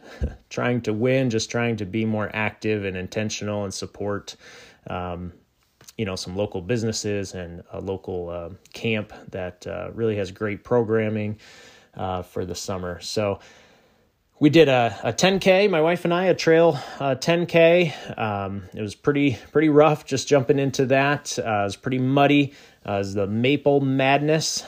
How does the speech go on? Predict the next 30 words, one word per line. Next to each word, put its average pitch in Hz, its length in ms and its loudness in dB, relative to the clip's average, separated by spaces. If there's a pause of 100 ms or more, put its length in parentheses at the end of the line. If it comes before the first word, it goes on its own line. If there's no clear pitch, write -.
and, 104 460 -4
uh, 98 140 -2
followed 117 380 2
that 113 180 2
up 113 180 0
the 104 80 -4
next 113 300 -2
week 113 220 -4
with 98 80 -2
a 92 40 -4
five 131 360 0
K, 127 420 2 (140)
um, 92 460 -8 (540)
you 104 80 -8
know, 90 200 -6
a 85 80 -6
sap - 400 -4
run, 127 400 0 (520)
uh, 92 360 -8
which 95 240 -10
was 95 120 -8
also 98 400 -6
kind 98 220 -10
of 95 80 -8
maple 104 320 -4
focused, 107 560 -2
some 95 180 -8
good, 101 320 -4 (200)
uh, 92 140 -14
breakfast 107 720 -6